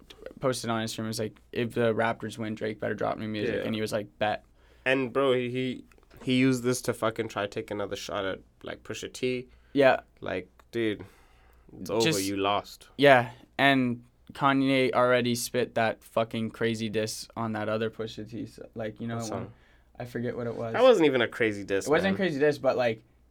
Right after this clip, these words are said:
Speaker 1: it was a good
Speaker 2: He
Speaker 1: one.
Speaker 2: just said, uh,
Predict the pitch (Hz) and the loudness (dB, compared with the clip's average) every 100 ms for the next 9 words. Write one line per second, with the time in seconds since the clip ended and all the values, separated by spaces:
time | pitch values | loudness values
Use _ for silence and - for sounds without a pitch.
0 | _ 147 143 131 117 131 127 143 160 - | _ 4 4 4 2 2 4 8 6 8
1 | 151 139 - - _ _ _ _ _ _ | 6 6 0 -12 _ _ _ _ _ _
2 | _ _ - 107 107 104 | _ _ -2 2 2 0